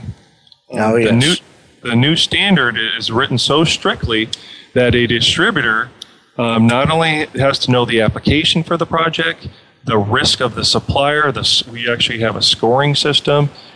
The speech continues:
Speaker 2: and a classification for these, and the certifications, and all this is driven to our customers, and it is also, we also have to tell them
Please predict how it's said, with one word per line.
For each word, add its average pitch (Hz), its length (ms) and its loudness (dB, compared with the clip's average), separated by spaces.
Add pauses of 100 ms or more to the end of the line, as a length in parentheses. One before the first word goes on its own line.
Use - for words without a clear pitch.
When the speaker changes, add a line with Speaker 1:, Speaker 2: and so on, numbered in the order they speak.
(120)
Speaker 2:
and 110 180 -2
a 104 40 -4
classification 123 880 0
for 143 260 0
these, 143 360 -4 (440)
and 110 200 0
the 110 60 -6
certifications, 139 960 0
and 107 100 -2
all 156 200 2
this 208 200 2
is 139 160 0
driven 135 420 2
to 143 200 0
our 120 100 2
customers, 110 720 0 (540)
and 160 500 0
it 120 160 0
is 107 140 -6 (140)
also, 151 380 0
we 127 160 -2
also 151 380 0
have 147 200 0
to 135 100 -6
tell 135 220 0
them 131 200 0